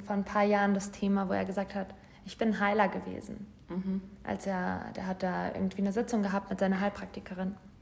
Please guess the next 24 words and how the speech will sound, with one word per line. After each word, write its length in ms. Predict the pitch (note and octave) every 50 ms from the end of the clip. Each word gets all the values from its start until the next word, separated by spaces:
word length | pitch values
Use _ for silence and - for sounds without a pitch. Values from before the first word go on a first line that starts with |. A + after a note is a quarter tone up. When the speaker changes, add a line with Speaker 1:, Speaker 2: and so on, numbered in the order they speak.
| - - - - -
Speaker 1:
Und 120 | G#3+ G3+
witzigerweise 560 | F#3+ G#3+ - A3+ A3 G3+ G3+ G#3 G#3+ G3+ G#3 G#3
heute, 440 | G#3+ G#3+ G#3+ G#3+ G#3+ G#3 G#3 - - - - -
ähm, 480 | - G#3 G3+ G3+ G3+ G3 G3 G3 G3 G3 - -
macht 220 | - G3+ F#3+ - -
er 80 | G#3 G3+
so 220 | F#3 G3 G3 F#3+ F#3 F#3+ - - - - - - - - - - - - - -
Healing-Massagen 1300 | B3 A#3 A3 G#3 G3 G3 F#3+ F#3+ F#3 F#3 F#3 F#3 F#3 F#3 F#3 F3+ F3 F3 F3+ F#3 F#3 G3 G3+ G#3 G#3 G#3
Speaker 2:
Mhm. 80 | G3
Speaker 1:
und, 340 | F#3+ G3 G3 F#3+ F#3 - - -
ähm, 640 | G#3 G3 F#3+ F#3 F#3+ F#3+ G3 G3 G3 F#3+ F#3 F#3 F#3 - - - - - - - - - - - - - - - - - - - - - - - - - - -
ja, 180 | - G#3 A3 G#3
also 200 | G3+ G3+ G#3 G#3
wie, 180 | A3+ G#3 F#3+
wie, 280 | G#3+ A#3 A3+ - - F#3+
wie 140 | A#3+ G#3 A3
er 100 | A#3 A3+
sich 160 | A3 G#3+ - -
dann 160 | A3 G#3+ G#3
wiederfindet, 560 | A#3+ B3 A#3+ A3+ A#3 G3+ F#3+ F#3+ F#3+ F#3+ -
so 180 | - G3 F#3+ F#3+
wiederverkörpert. 920 | A3 G#3+ A3 A3 A3 F#3 F#3 - F#3 F3+ F3+ - F#3 F3+ F#3 - - -
Und, 300 | F#3+ F#3+ F#3 F#3 - - -
ähm, 480 | F#3+ F#3+ F#3 F3+ F3+ F#3 F3+ F#3 F#3